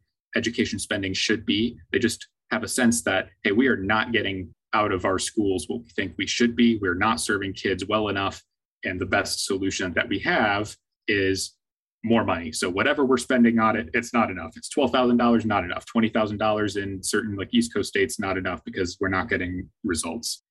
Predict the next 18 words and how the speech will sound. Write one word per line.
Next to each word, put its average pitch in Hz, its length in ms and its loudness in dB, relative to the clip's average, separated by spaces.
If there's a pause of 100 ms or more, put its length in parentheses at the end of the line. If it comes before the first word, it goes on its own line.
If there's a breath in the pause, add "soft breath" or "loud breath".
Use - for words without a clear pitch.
(340)
And 107 100 2
I 101 60 0
think 110 160 2
that's 113 160 -2
just 117 200 0
the 113 100 4
extent 117 400 -2
to 110 60 -8
which 101 220 -4
people 107 420 -2 (220)
think 120 180 0
about 117 380 -4
the 95 80 -4
relationship 92 580 -4
between 95 640 -2 (160)
money 101 320 2
and 95 80 -2
outcomes 95 720 -2